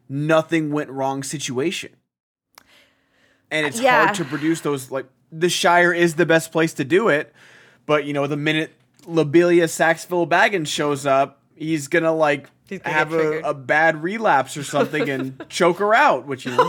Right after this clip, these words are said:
Speaker 1: wouldn't be the,
Speaker 2: <laughs> Oh, no.
Speaker 1: wouldn't be the worst thing in the world,
Speaker 2: Well, I
Speaker 1: but <laughs>
Speaker 2: think, well, oh God, I was just gonna say Elrond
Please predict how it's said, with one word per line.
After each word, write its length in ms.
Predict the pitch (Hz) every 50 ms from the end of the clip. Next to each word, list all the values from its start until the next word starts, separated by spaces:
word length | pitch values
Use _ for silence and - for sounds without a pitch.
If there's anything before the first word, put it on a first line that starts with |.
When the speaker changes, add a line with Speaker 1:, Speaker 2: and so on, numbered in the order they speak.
| -
Speaker 1:
wouldn't 200 | 494 - - -
be 60 | 480
the, 80 | - 143
Speaker 2:
<laughs> 60 | -
Oh, 40 | -
no. 240 | 359 381 370 370 370 -
Speaker 1:
wouldn't 160 | - 175 160
be 60 | 160
the 100 | 143 139
worst 320 | 135 139 156 180 196 -
thing 140 | - 135 123
in 80 | 117 113
the 60 | 110
world, 280 | 113 117 120 131 147 143
Speaker 2:
Well, 100 | - 294
I 80 | 311 330
Speaker 1:
but 100 | - -
<laughs> 20 |
Speaker 2:
think, 360 | - - 180 180 - - _ _ _ -
well, 180 | 226 240 240 -
oh 140 | - 269 247
God, 240 | 220 269 311 311 226
I 80 | 190 196
was 100 | 196 196
just 140 | 220 220 214
gonna 100 | 240 233
say 220 | - 277 269 240
Elrond 580 | 135 170 190 208 214 196 196 196 185 180 135